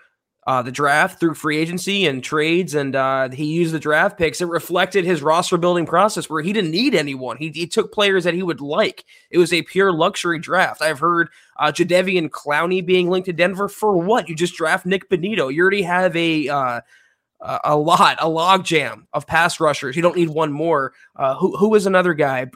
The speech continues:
James Bradbury, that was released by the Giants today, an outside cornerback.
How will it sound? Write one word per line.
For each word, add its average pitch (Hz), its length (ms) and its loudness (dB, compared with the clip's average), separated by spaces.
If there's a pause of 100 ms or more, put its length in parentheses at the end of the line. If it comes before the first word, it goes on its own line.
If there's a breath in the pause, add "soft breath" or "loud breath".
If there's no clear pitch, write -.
James 180 400 4
Bradbury, 175 680 0
that 160 160 0
was 160 160 -6
released 156 440 -4
by 135 200 2
the 135 100 -10
Giants 151 400 0
today, 170 300 2
an 165 80 -4
outside 151 400 2
cornerback. 175 460 0